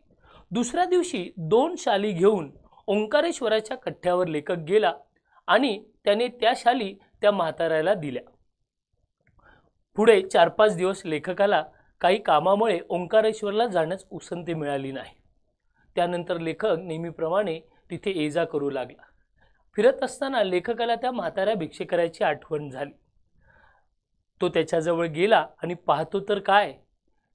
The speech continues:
की ती चिरगुटे अंगाखाली व अंगावर घालून तेच कुडकुडणे, तेच दिनवाने जीने तो जगत होता. लेखक त्याला म्हटला, "बाबा, तुम्ही मला ओळखले का?" त्या म्हाताऱ्या भिक्षेकराने नकारार्थी मान हलवली.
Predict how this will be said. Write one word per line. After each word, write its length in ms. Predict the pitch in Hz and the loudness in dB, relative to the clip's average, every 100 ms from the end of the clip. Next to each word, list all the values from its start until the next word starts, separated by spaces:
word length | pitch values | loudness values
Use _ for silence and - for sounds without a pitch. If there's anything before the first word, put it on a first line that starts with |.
| - | -4
की 80 | 302 | -4
ती 320 | - 330 359 | 0 0 2
चिरगुटे 460 | 311 240 220 220 233 | -2 -2 -4 0 0
अंगाखाली 560 | 185 185 214 208 208 | 2 2 2 2 -2
व 100 | 226 | 0
अंगावर 720 | 262 180 170 180 190 190 202 | 0 0 -4 0 0 2 0
घालून 380 | 160 170 202 190 | 0 0 0 -4
तेच 380 | 170 240 277 - | -6 -8 -8 -8
कुडकुडणे, 560 | 208 170 196 185 185 | -8 -6 -6 -6 -6
तेच 320 | 185 - 262 202 | -8 -6 -6 -6
दिनवाने 600 | 156 156 185 180 175 180 | -10 -8 -6 -4 -4 -4
जीने 420 | 151 180 226 185 - - | -8 -4 -2 -4 -8 -8
तो 80 | 165 | -4
जगत 380 | 143 143 143 | -2 -2 -4
होता. 260 | 143 143 - _ _ _ _ _ _ _ 147 | -8 -12 -18 _ _ _ _ _ _ _ -6
लेखक 380 | 147 143 151 | -6 -4 -4
त्याला 180 | 147 147 | -2 -2
म्हटला, 420 | 143 143 196 151 - _ | -4 -4 -2 -2 -4 _
"बाबा, 320 | 151 151 170 | 2 6 6
तुम्ही 240 | 214 247 262 | 4 2 -4
मला 200 | 233 226 | -2 0
ओळखले 500 | 160 147 165 165 143 | 2 2 2 -2 -8
का?" 120 | - - _ _ _ _ _ _ _ _ _ _ _ - | -10 -20 _ _ _ _ _ _ _ _ _ _ _ -4
त्या 100 | 175 | 0
म्हाताऱ्या 420 | 160 147 156 156 | -2 0 0 0
भिक्षेकराने 720 | 147 - 160 160 190 214 165 | -4 -6 -6 0 0 0 -4
नकारार्थी 580 | 180 135 156 156 156 165 | -6 -4 -2 -2 -4 -8
मान 240 | 147 139 | -6 -8
हलवली. 360 | 127 139 131 | -8 -10 -10